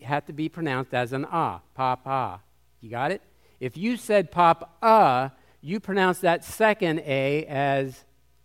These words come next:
this character. You have that character in your alphabet?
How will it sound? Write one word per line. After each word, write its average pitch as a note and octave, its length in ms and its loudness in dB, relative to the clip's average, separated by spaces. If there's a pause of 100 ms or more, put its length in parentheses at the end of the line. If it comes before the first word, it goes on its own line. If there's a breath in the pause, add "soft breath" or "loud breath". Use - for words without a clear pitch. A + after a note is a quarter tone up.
(240)
this F3+ 260 0
character. G#2 600 -4 (680)
You C#3+ 100 -8
have F#3+ 120 2
that G3 160 4
character G3+ 480 4
in F#3 100 2
your F#3 120 4
alphabet? F#3+ 640 2